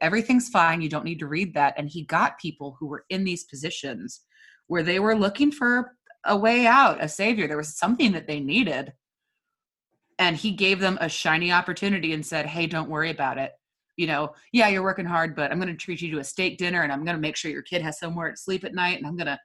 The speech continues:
make sure that you guys become the next big thing." And then you see over the course of those couple of years that, yeah, they're getting successful. This is working. He's made a band. And it's not until you get that paycheck that you realize, "Wait, what did we sign?"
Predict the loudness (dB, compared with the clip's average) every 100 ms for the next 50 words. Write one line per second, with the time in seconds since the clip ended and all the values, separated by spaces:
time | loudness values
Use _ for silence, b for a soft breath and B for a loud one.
0 | _ _ _ 2 2 4 2 2 2 -2
1 | 2 6 6 2 b b _ -4 0 0
2 | 0 0 0 0 -4 -4 -2 0 2 0
3 | -4 B B 4 6 8 8 6 2 2
4 | 4 6 4 2 2 0 0 2 2 0
5 | -6 -2 -4 -2 -2 0 0 -2 -4 2
6 | 4 4 2 2 2 0 -2 -8 -8 -8
7 | -10 -8 -4 -2 -2 -2 -4 -6 -8 -12
8 | -20 _ _ _ 0 2 2 2 2 2
9 | 2 2 -2 -10 -18 _ _ _ _ _
10 | -2 0 0 2 0 0 -4 -2 -2 -4
11 | 0 -2 0 -2 -4 -6 -6 -4 -2 -2
12 | -4 -6 -4 -4 -6 -6 -4 -2 -4 -6
13 | -4 -4 -4 -6 -12